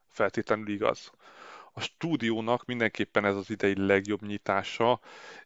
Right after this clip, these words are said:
és igen, azt a százhatvanötöt, az, az a képzetbeli háromszázat, amit el kellene érnie, nem fogja tudni elérni, ö, amerikai szinten. Ez már most látszik ebből a nyitó hétvégéből. A százhatvanöt csak Amerikában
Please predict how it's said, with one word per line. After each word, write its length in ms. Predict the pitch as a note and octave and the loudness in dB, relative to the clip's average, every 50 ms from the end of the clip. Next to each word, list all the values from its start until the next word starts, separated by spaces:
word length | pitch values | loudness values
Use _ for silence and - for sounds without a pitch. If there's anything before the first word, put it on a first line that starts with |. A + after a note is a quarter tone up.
| _ _ _ | _ _ _
és 360 | - A#2 A2+ A2+ G#2+ - - | 2 4 4 4 2 0 -4
igen, 220 | - A2+ G#2+ A2+ G#2+ | -6 0 2 2 2
azt 220 | G#2 G2 - - | 2 0 -4 -8
a 40 | - | -12
százhatvanötöt, 800 | - - B2+ B2+ - - - A#2 - - A2+ A2+ - - A2 - | 0 2 2 4 4 0 -4 -6 -6 -4 -2 -2 -4 -4 -6 -4
az, 260 | G#2+ F#2+ F#2 - - - | -4 -6 -6 -8 -2 0
az 340 | G#2+ G#2+ G#2 A2 - - - | 2 2 2 -2 -6 0 4
a 340 | A2+ G#2+ G#2 G#2 G2+ - - - - - - _ | 6 6 8 6 6 4 0 -8 -18 -20 -20 _
képzetbeli 520 | - - B2 G#2+ A2+ G#2 F#2+ - G2+ G#2+ G2+ | -4 -2 0 2 2 2 2 0 0 0 2
háromszázat, 760 | - A#2 A#2 A#2 A2 G#2+ G2+ - - - G2+ G#2 G2 - | 4 8 8 8 8 6 4 0 0 2 2 2 2 0
amit 200 | G#2+ G2 G2 - | -2 -4 -2 0
el 120 | G#2+ G2+ F#2+ | 2 2 2
kellene 360 | - - G2+ G2 G2 F#2+ G2 | 2 2 2 2 0 -2 -4
érnie, 460 | - A2 G#2 G2+ - - G#2+ G#2 G2+ G#2 | -2 0 0 0 0 0 -2 0 0 0
nem 240 | - G2+ F#2+ F#2 - | 0 -2 -4 -4 -4
fogja 260 | - - G#2+ F#2 F#2+ | -8 -10 -8 -8 -10
tudni 300 | F2+ - - - - G#2+ | -10 -10 -12 -14 -14 -14
elérni, 480 | G2 A2 G2 - A#2+ G#2 G2+ G2+ G#2 - _ - - - - - - - - - _ | -12 -10 -8 -6 -6 -6 -6 -10 -12 -12 _ -20 -20 -20 -20 -20 -20 -20 -20 -6 _
ö, 340 | G#2+ G#2+ G2+ G2 G2+ G2+ - - _ - - - _ | 2 2 4 4 2 0 -2 -6 _ -18 -20 -18 _
amerikai 680 | - - - G#2+ G2+ G2 F#2+ - - - - - - | -20 -8 -4 -2 0 2 0 0 0 -4 -8 -8 -8
szinten. 500 | - - - - - - - - - - | -10 -14 -16 -16 -10 -6 -6 -6 -6 -8
Ez 340 | - A2 A2+ G#2 G2+ - - | -2 2 2 2 2 2 -4
már 380 | - A2 F#2+ F2+ F2+ - - - _ | -8 -4 -2 -2 -2 -4 -6 -12 _
most 360 | - G#2+ G#2 - - - - | -14 -12 -12 -12 -12 -14 -4
látszik 380 | - G#2 G2+ - - - - - | -2 -2 -2 -2 -6 -12 -4 -2
ebből 300 | A2 G#2 G2+ - G#2+ G#2 | -2 -2 0 0 0 0
a 80 | G2+ G#2 | 0 0
nyitó 300 | G#2+ B2 - - C#3 B2 | -4 -6 -4 -4 -2 -2
hétvégéből. 880 | A2 A2+ - - - A2+ G2+ G#2 G#2+ G#2 G2 G2 G#2 G2+ G2+ G2 G2 - - - - - - - - - - - - | -2 -4 -4 -2 -2 0 0 2 0 0 0 0 2 2 4 2 2 -2 -6 -18 -20 -20 -20 -20 -20 -20 -20 -4 0
A 100 | - A#2+ | 0 0
százhatvanöt 1080 | - - - B2+ A#2 A#2+ - - - A#2+ G#2+ - - A2 A2 - - A#2 A2 - - - | 2 6 6 6 6 6 4 0 2 2 0 2 0 -2 -2 -2 -2 -4 -6 -6 -8 -10
csak 220 | - - A2 - - | -10 -10 -8 -6 -4
Amerikában 920 | G#2+ G#2 G#2 G2+ G2+ - - G2+ F2+ F#2+ F#2 - G2 G2+ G#2+ G#2+ G#2 - | -2 -2 -2 -2 -2 0 2 2 2 2 2 2 2 2 0 -2 -6 -10